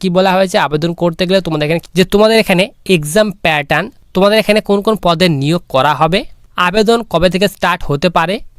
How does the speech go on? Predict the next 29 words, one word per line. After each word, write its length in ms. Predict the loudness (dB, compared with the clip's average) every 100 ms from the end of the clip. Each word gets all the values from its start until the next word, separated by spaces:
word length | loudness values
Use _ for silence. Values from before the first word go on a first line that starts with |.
| -8 2
তো 40 | 4 4
এই 60 | 4
সব 100 | 0 0 0
ডিটেল 220 | 0 0 0
সম্পর্কে 400 | 0 2 0 0 -2
কিন্তু 160 | 0 2
আমরা 160 | 2 0
আজকে 200 | -2 -2 -2 0
ভিডিওতে 280 | -2 0 0
আলোচনা 280 | -2 -4 -6 -2
করব। 160 | -2 0 -4 -8 -14 -6
তো 40 | -2
সবার 260 | 0 0 0
প্রথমে 260 | -4 -2 -2 0
তোমরা 220 | 0 -2 -2
এখানে 200 | -2 0 0
দেখো, 140 | 0 -4 -4
তোমাদের 240 | -4 -2 -2
কিন্তু 160 | -4 -2
এখানে 160 | 0 0 0
বলা 160 | 2 2
হয়েছে 300 | 2 -2 -2 -4 -4 _ -8 -2 0
আর্মি 260 | 2 0 0 -6 -4 2
মেস 220 | 4 4 2 0
রিক্রুটমেন্ট 440 | 0 -2 0 0 0
টু 60 | -4 -2
থাউজেন্ড 300 | -2 0 -2 0
টোয়েন্টি 300 | 0 0 -4
ফোর। 180 | 0 -2